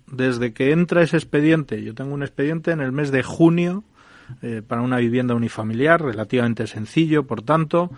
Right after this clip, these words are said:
en, en, en un, en una co-, en una ciudad del, del oeste de Madrid. Desde junio aquí nadie se ha co-, puesto en comunicación conmigo, hasta el punto de que yo tenía la duda de si había hecho correctamente la introducción del expediente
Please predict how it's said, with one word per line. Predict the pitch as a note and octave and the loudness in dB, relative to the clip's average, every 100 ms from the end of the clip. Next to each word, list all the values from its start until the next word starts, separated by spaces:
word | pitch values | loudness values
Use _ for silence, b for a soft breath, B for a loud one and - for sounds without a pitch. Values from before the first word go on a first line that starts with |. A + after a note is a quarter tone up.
| B B - | B B -8
en, | A2+ | -4
en, | A2+ A#2 | -4 -6
en | A#2 | -6
un, | A#2+ B2 A#2+ A#2+ | -6 -4 -4 -6
en | A#2+ B2+ | -8 -6
una | C3 A#2+ | -6 -4
co-, | - C3+ | -6 -6
en | B2+ B2 | -6 -6
una | C3+ C3+ | -6 -8
ciudad | - C#3 C#3 C#3+ | -6 -2 0 2
del, | C3 A#2+ A#2 A2+ | 0 0 -2 -4
del | B2 | -2
oeste | C3 - C3+ | -2 0 0
de | |
Madrid. | B2 A2+ - - B B B B B B _ _ _ _ _ _ | 0 -2 -6 -14 B B B B B B _ _ _ _ _ _
Desde | C3+ C3+ C3+ | 2 4 4
junio | - F#3 G3 F#3+ | 4 6 6 4
aquí | F3 G3 | 0 -2
nadie | E3 D#3+ D3 B2 | 0 0 2 0
se | - | -2
ha | B2 | -6
co-, | B2 | -8
puesto | A#2 C3 - | -4 -4 -2
en | B2 | -4
comunicación | A#2+ A#2+ A#2+ A2 - A#2 | -2 -2 -2 -6 -6 -6
conmigo, | A2 B2 D#3+ A#2 - | -4 -6 -6 -10 -4
hasta | C#3 - C3 | -2 2 2
el | B2+ | 2
punto | D#3+ F3 F#3+ | 0 2 2
de | F3+ | 2
que | D3+ C3 | 2 2
yo | D3+ D#3 | 2 2
tenía | D#3+ E3+ E3 | 0 2 2
la | D#3+ D#3+ | 4 4
duda | E3 D#3 D#3 G#3 | 4 4 0 -4
de | C3 A#2+ | -8 -8
si | - B2+ | -2 -2
había | A#2+ C3+ D3 C#3+ - | 2 2 2 0 -2
hecho | C#3 - D3 | -2 -2 -6
correctamente | B2+ A#2+ B2 - B2+ B2+ B2 C#3+ | -4 -2 -2 -2 -2 -2 -2 0
la | B2+ | 0
introducción | A2 A2+ A2 - C3 A#2+ | -2 -4 -4 0 0 0
del | A#2 | -4
expediente | A2 - A#2+ A#2 A#2 A2+ C3+ | -6 -8 -8 -4 -4 -4 -8